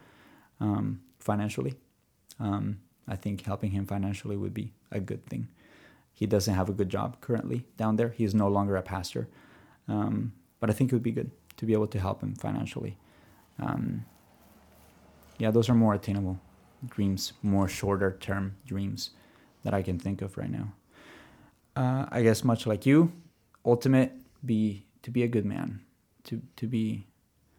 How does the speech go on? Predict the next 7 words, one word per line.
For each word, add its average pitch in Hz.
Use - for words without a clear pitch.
like 110
Jesus 107
in, 110
in 107
marriage, 113
with -
kids, 117